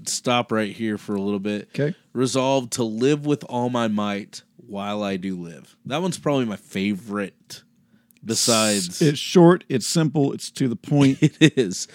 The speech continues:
Speaker 1: Resolve to live with all my might while I do live. For <clears throat> Jonathan Edwards, again, he viewed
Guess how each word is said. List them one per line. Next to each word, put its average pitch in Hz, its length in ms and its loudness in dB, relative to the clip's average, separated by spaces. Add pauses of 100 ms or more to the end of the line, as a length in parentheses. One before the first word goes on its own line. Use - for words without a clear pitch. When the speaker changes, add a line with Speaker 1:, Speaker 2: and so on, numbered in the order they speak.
(240)
Speaker 1:
Resolve 131 600 2
to - 100 -4
live 123 320 2
with 175 180 2
all 139 140 0
my 123 160 0
might 110 280 0
while 101 220 -2
I 101 80 0
do 101 260 -2
live. 92 220 -4
For - 180 -6
<clears throat> 107 60 -6
Jonathan 165 560 4
Edwards, 107 460 -2 (600)
again, 110 640 0 (1300)
he - 360 -4
viewed 127 640 2